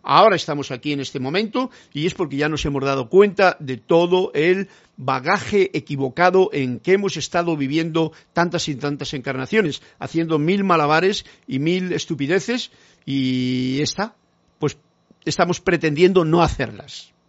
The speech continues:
¿vale? El que las hagamos o no, pues eso ya depende de si uno se juzga o no, pero sí que experimentemos.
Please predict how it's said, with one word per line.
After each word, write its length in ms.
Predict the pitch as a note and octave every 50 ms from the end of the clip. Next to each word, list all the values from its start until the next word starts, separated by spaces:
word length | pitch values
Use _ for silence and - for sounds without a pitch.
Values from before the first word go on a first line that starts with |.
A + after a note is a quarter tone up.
| _ _ _
¿vale? 300 | - B2+ C#3 E3 A3+ A#3+ _ _ _ _ _ _ _ _ _
El 120 | - F3 F#3
que 80 | G#3
las 160 | G#3 A3 -
hagamos 380 | A#3+ B3 C4 C4+ C4 C#4+ C#4 A3+
o 60 | C#4
no, 120 | C4+ C#4+ A#3
pues 160 | B3 A#3 F#3
eso 140 | G3+ F#3 F3
ya 280 | G3 G3+ F#3+ F#3 F3+
depende 460 | E3+ E3 E3+ - - G3 G3 F3+ F#3
de 240 | F3 F3+ F3+ E3+ D3+ - - -
si 200 | _ - - -
uno 120 | F#3+ F3+ E3
se 140 | - E3+ C#3+
juzga 340 | - E3 F3 D#3 C3+ C#3+
o 60 | C3+ C3+
no, 180 | C#3+ B2+ A2 _ _ - _ _ _ _ _ _ _ _
pero 180 | - D3 D3 C#3+
sí 160 | - - E3+
que 80 | -
experimentemos. 920 | - - - - D#3 C3+ C3 C3+ C3 C3 A#2+ - D#3+ - D3 - - - -